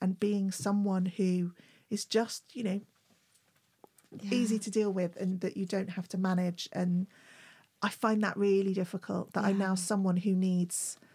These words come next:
Speaker 1: special care.
Speaker 2: Yes, yeah. Well, one of the hardest questions is, and you, you probably know what, what's coming, so when you meet someone for the first time and you get chatting, and then they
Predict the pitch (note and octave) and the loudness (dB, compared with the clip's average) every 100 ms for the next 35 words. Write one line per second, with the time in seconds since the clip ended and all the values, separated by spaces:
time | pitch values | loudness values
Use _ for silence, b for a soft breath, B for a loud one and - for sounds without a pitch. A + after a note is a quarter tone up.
0 | B - - F3+ F#3+ F3 - G3+ E3+ E3+ | B -8 -4 -4 -4 -8 -6 -2 -2 -2
1 | F3+ C4+ A3 A3 G#3+ G#3+ G3 - - G#3+ | -4 -2 -2 0 -2 -2 -6 -8 -4 -2
2 | G3+ G3+ G3 - B B - A#3 C4 C4 | 0 0 -2 -6 B B 2 4 4 2
3 | B3+ B3 A3+ A3 - A3 G3+ - - G3 | 0 0 0 -2 -4 -4 -4 -4 -4 -2
4 | F3 E3 - F3 - F3+ G3+ F#3+ F#3 F3 | 0 -2 0 -2 0 -4 -2 -2 0 0
5 | F3 F#3+ - - - - - F3 D#3 C#3 | -2 -6 -10 -6 -6 -6 -6 -2 -2 -2
6 | D3+ B B B F#3+ G3+ G3+ G3 F3+ - | -4 B B B 0 2 4 2 0 -4
7 | E3 D#3+ E3+ - F3 E3+ E3 E3+ - E3 | -2 0 -2 -4 -6 -4 -4 -4 -4 -2
8 | E3+ D#3+ E3+ D3+ - - E3+ - - - | 0 0 -2 -6 -10 -8 -8 -6 -8 -6
9 | E3+ - B B B E3+ F3+ F3+ F3 | -8 -10 B B B 2 4 4 2